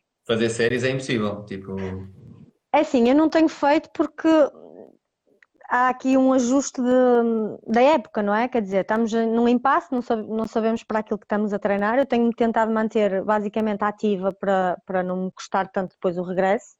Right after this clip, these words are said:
Speaker 1: Yeah.
Speaker 2: Ah, basicamente é isso, mas até termos a certeza quais são os objetivos, quando é que vais competir, é muito difícil estar a programar uma época.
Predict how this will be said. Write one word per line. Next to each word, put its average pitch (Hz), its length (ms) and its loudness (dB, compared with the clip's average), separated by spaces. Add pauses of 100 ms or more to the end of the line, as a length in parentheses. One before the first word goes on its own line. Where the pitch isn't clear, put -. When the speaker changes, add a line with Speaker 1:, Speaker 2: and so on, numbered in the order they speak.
(420)
Speaker 1:
Yeah. 208 420 2
Speaker 2:
Ah, - 40 2
basicamente 196 580 -2
é 196 80 4
isso, 202 380 -2
mas 233 260 0
até 262 220 0
termos 262 300 0
a 262 60 0
certeza 247 400 -4
quais 233 160 0
são 240 120 -2
os 226 60 -2
objetivos, 240 520 -2
quando 233 160 0
é 233 60 0
que - 80 -6
vais 226 160 0
competir, 233 400 0
é 269 60 2
muito 269 160 0
difícil 277 340 -4
estar 262 160 -2
a 269 60 0
programar 269 460 0
uma 269 140 -2
época. 269 400 -2